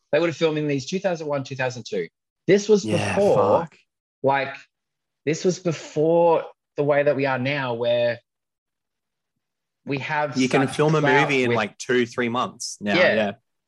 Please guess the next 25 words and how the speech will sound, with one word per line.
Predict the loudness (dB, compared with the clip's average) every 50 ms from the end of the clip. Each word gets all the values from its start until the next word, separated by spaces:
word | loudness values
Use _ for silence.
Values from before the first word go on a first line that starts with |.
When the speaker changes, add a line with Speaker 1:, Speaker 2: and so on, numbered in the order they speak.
| _ -4
Speaker 1:
Like, | -2 -2 -2 -2 -4 -8 -14 -16 -10
you | -4
know, | -2 -2 0
'cause | 0 -2 -2 0 0
I | -2 -2 -2
think | -2 -6 -6 -4 -4
about | -4 -2 0 0 0 -2
it, | -4 -4
like, | -4 -4 -4 -4 -8 _ _ _ -4
obviously, | -4 -2 -2 -2 -2 -4 -4 -4 -4
like, | -4 -4 -4 -4
Harry | -2 -2 -2 -2 -2
Potter | -2 -2 -2 -2 -2
and | -4 -6
Lord | -6 -6 -6 -6
of | -6
the | -6
Rings | -6 -4 -4 -6 -6 -8 -10 -10
sort | -12 -10
of | -8
showed | -6 -2 0 2 2 2 0 -2 -4 -10 _ _ _ _ _ _ _
the | -2 0 2 2
scale | 2 0 -2 -2 0 0 2 2 2 2 2 0
of | 0 0 0
what | -2 -2 -2